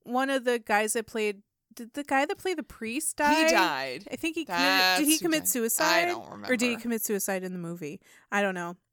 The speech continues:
Speaker 1: I'm conflating the two, but yeah.
Speaker 2: The point is, she's still alive.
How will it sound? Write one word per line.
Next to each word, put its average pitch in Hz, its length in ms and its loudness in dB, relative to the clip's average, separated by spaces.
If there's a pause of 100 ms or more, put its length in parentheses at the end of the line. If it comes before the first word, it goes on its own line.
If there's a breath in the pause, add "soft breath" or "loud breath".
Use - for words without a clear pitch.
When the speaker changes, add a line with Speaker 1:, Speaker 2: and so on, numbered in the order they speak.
Speaker 1:
I'm 208 140 -8
conflating 185 720 -10
the 185 100 -6
two, 175 400 -6
but 170 280 -6 (160)
yeah. 170 260 -10
Speaker 2:
The 208 60 -14
point 240 420 0
is, 175 480 -2 (440)
she's - 360 0
still 202 360 2
alive. - 520 -4